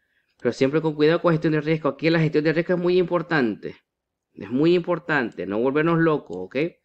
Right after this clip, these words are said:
afir, aquí ya sacaste ganancia a partir de los cincuenta y dos. ¿Dónde buscamos afir? La veinte no me gusta. Para nada, bro. No me gusta en esa zona de los cuarenta y tres. Mm, mm.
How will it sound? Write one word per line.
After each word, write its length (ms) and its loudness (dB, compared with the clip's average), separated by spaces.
afir, 600 -2
aquí 200 -4
ya 120 0
sacaste 400 -8
ganancia 480 -2
a 60 -10
partir 280 -6
de 60 -2
los 100 -6
cincuenta 420 -8
y 60 -6
dos. 380 -6
¿Dónde 460 4
buscamos 600 -2
afir? 460 -10
La 220 2
veinte 320 0
no 80 -4
me 100 -2
gusta. 400 -10
Para 240 2
nada, 360 -6
bro. 240 -14
No 140 -2
me 120 0
gusta 260 -2
en 60 -4
esa 180 -4
zona 180 -6
de 60 -6
los 100 -8
cuarenta 340 -8
y 40 -12
tres. 280 -18
Mm, 200 -10
mm. 180 -12